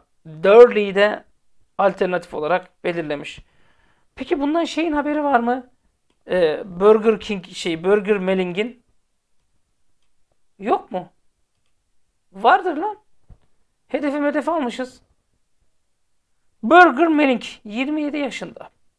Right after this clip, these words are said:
Altı milyon euro piyasa değeri var. İki bin yirmi dörtte sözleşmesi bitiyor. Norveçli. Norveç'in Stavanger şehrinde doğdu. Tromsø'ye biraz ters düşüyor.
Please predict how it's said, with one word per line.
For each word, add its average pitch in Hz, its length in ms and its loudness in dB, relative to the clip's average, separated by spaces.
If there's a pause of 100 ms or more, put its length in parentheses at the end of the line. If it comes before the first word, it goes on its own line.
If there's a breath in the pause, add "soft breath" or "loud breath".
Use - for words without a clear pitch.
(360)
Altı 196 300 2
milyon 196 340 -6
euro 220 200 -4
piyasa 185 400 -4
değeri 156 240 -6
var. - 240 -14 (440)
İki 233 280 -8
bin 269 140 -4
yirmi 240 480 -6 (280)
dörtte 220 420 0
sözleşmesi 151 680 -10
bitiyor. - 400 -18 (440)
Norveçli. 180 720 -2 (960)
Norveç'in 233 420 4
Stavanger 226 640 4 (300)
şehrinde 151 420 -6
doğdu. 165 320 -6
Tromsø'ye 175 760 -2
biraz 151 360 -8
ters 165 280 -6
düşüyor. 180 400 -6